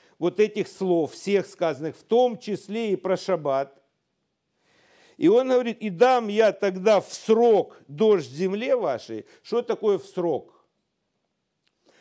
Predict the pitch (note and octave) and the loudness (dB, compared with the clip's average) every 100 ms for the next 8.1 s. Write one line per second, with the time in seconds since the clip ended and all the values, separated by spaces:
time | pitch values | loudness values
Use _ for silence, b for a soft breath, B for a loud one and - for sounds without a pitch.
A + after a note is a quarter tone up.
0 | b - D#3+ F#3 F3+ G#3 A3+ A3 F#3+ F#3+ | b -10 -6 -6 -4 -4 -2 -2 -2 -4
1 | G3 G3+ A#3 A3+ F#3+ F3 F#3+ F#3+ E3+ E3+ | -2 -2 -2 -2 -4 -2 -4 -4 -8 -10
2 | - F3 E3+ D#3 D#3+ C#3+ B2+ B2+ A2 G2 | -6 -6 -4 -6 -6 -6 -6 -10 -8 -10
3 | A2 D3 E3 E3 F3 E3 C#3+ D3+ D3 D3 | -10 -6 -6 -4 -6 -6 -8 -10 -8 -8
4 | D#3 C#3+ - F3 F3 C3+ C3 C3+ A#2 - | -6 -6 -8 -6 -6 -8 -8 -10 -12 -16
5 | F#2+ D#2+ - _ b b b G#3 C4 A#3 | -20 -20 -20 _ b b b 0 0 -4
6 | - G#2+ - b b b - C#3 A3 A#3 | -8 -10 -10 b b b -10 -2 -2 0
7 | F#3+ F3+ F3 E3 - C3+ G#2+ G2+ _ F2 | -2 -2 -2 -6 -6 -4 -4 -8 _ -20
8 | D#2 | -20